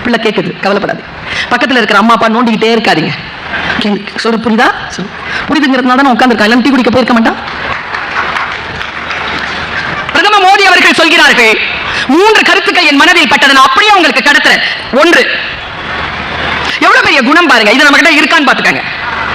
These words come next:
உங்கள் குழந்தைகளினுடைய மதிப்பெண் பட்டியல் உங்க விசிட்டிங் கார்டு கிடையாது. சூப்பர்ல?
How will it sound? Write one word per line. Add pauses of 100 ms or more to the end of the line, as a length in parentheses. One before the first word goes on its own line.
(320)
உங்கள்
குழந்தைகளினுடைய
மதிப்பெண்
பட்டியல் (340)
உங்க
விசிட்டிங்
கார்டு
கிடையாது. (1500)
சூப்பர்ல?